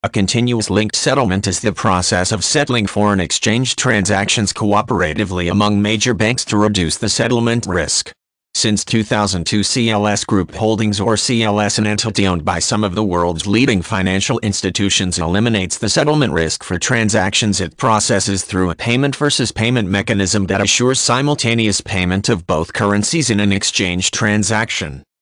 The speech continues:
All transactions processed under the system are netted, thereby resulting in a substantial reduction in the number of bank-to-bank payments and the cost of making the completed payments.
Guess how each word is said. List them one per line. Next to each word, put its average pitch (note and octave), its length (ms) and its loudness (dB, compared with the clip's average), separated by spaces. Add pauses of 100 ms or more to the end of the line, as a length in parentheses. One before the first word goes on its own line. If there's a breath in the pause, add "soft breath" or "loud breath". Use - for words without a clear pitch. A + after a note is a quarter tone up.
(220)
All G#2 140 4
transactions G#2 840 0
processed F2+ 680 0
under G#2+ 200 2
the F#2 120 -2
system C#3+ 420 0
are F2+ 140 0
netted, G2 320 2
thereby G#2+ 320 2
resulting A2+ 580 2
in F2+ 120 0
a D#2+ 60 -2
substantial A#2+ 680 0
reduction A#2 520 2
in F#2+ 140 0
the F2 100 -2
number F#2 380 0
of F#2+ 140 -2
bank-to-bank F#2+ 580 -2
payments A2 420 0
and D#2+ 160 -4
the G2+ 120 0
cost F#2 340 0
of G2 140 -2
making F#2+ 360 -2
the F#2+ 80 0
completed B2+ 560 -2
payments. D2 600 -4